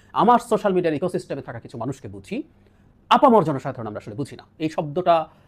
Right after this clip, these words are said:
কয়জন ঠিকমতো জানে, কি সংস্কারের আলাপ হচ্ছে, খুব অল্প মানুষ এটা। এবং আমরা যদি তাদেরকে জনগণ হিসেবে বিবেচনা না করি, সেটা ভুল। তো তাহলে এটাও ইম্পর্টেন্ট, কারণ শহুরে শিক্ষিত মধ্যবিত্ত আমাদের অপিনিয়ন মেকিংয়ে খুব গুরুত্বপূর্ণ ভূমিকা পালন করে।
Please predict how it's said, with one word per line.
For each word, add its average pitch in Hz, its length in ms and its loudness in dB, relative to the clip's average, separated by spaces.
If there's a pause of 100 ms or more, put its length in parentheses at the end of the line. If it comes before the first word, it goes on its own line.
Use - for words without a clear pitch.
(200)
কয়জন 165 480 2
ঠিকমতো 180 360 -2
জানে, 123 320 -6
কি 180 140 -6
সংস্কারের 151 360 -4
আলাপ 143 280 0
হচ্ছে, 147 200 -12
খুব 359 180 -4
অল্প 226 180 -4
মানুষ 190 300 -4
এটা। - 140 -10
এবং 151 180 -8
আমরা 160 140 -2
যদি 180 140 0
তাদেরকে 233 320 4
জনগণ 190 300 0
হিসেবে 151 240 -4
বিবেচনা 135 380 -8
না 120 100 -8
করি, 117 220 -14 (260)
সেটা 127 140 -6
ভুল। 135 240 -2 (380)
তো 196 60 -2
তাহলে 269 220 4
এটাও 294 180 4
ইম্পর্টেন্ট, 240 420 0
কারণ 165 260 0 (300)
শহুরে 220 360 4
শিক্ষিত 196 480 -6
মধ্যবিত্ত 151 800 -4 (320)
আমাদের 160 200 2
অপিনিয়ন 185 360 0
মেকিংয়ে 139 500 -6
খুব 135 140 -10
গুরুত্বপূর্ণ 165 480 -8
ভূমিকা 131 240 -10
পালন - 200 -14
করে। - 200 -20